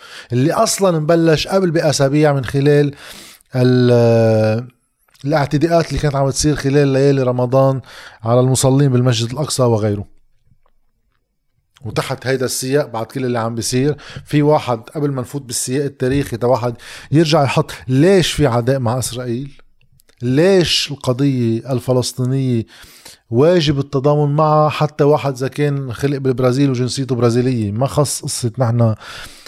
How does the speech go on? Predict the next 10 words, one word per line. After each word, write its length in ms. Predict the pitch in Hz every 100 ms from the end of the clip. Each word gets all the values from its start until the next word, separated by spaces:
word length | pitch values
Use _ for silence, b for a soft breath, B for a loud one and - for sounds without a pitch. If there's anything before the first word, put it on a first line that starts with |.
| B 123
لبنانية، 680 | 113 117 120 123 143 143
ما 120 | 139 123
خص 320 | 143 131 143
قصة 240 | - 120 147
إنه 120 | 123
نحن 260 | 123 104 120
عرب 420 | 120 131 131 127
أما 220 | 131 120
غيره. 320 | 110 110 104 - _ _ _ b b b b b b b b b b b b b b - - - _ _ _ - -
بس 340 | 120 107 -